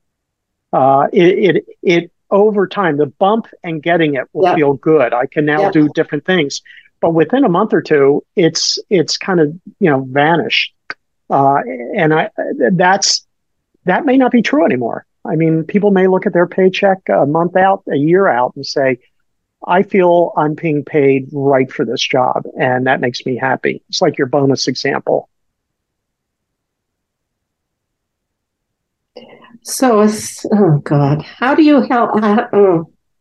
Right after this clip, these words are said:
Speaker 2: I'm trying to sort of say, how do you earn a livable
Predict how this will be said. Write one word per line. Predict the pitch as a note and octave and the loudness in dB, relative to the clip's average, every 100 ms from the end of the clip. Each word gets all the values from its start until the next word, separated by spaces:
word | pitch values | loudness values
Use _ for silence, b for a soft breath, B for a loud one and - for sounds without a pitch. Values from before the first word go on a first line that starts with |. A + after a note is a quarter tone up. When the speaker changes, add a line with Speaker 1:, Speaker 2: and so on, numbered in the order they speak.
| _ _ _ _ _ _ _ _ _ _ _ _ _ _ _ _ _ _ _ _ _ _ _ _ _ _ _ _ _ _ _ _ _ - F#4 | _ _ _ _ _ _ _ _ _ _ _ _ _ _ _ _ _ _ _ _ _ _ _ _ _ _ _ _ _ _ _ _ _ -18 0
Speaker 2:
I'm | C#4 | 2
trying | G4+ A#3 G#3+ G3+ | 2 2 4 2
to | F#3+ | 2
sort | G#3 F#3 | 2 2
of | |
say, | F3+ F#3 | 0 0
how | G#3 | 2
do | G#3 | 4
you | A#3 F#3 | 4 4
earn | G#3+ G#3+ G3+ F3+ E3+ - | 2 4 4 6 4 4
a | E3 | 2
livable | D#3+ D#3+ E3 D#3+ D#3+ D#3+ D#3 | 4 4 2 2 4 4 2